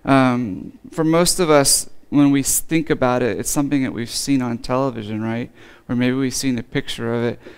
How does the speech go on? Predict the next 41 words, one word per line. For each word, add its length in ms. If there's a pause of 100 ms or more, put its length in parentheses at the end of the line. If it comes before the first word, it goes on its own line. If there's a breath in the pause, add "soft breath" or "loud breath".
(120)
in 180
a 120
book. 380 (920)
Rarely 320
do 80
we 100
see 280
it 60
in 160
person. 520
Well, 260 (280 loud breath)
the 220
Jews, 640 (160)
they 380
saw 440
it 180
every 360
day. 420 (320 loud breath)
They 160
got 200
out 160
of 40
their 160
houses, 500
they're 160
going 160
off 180
to 80
work. 400
They 200
were, 300
like, 280
walking 520
in 140
between 440
sheep 260
trying 240
to 80
get 200
to 80
work. 300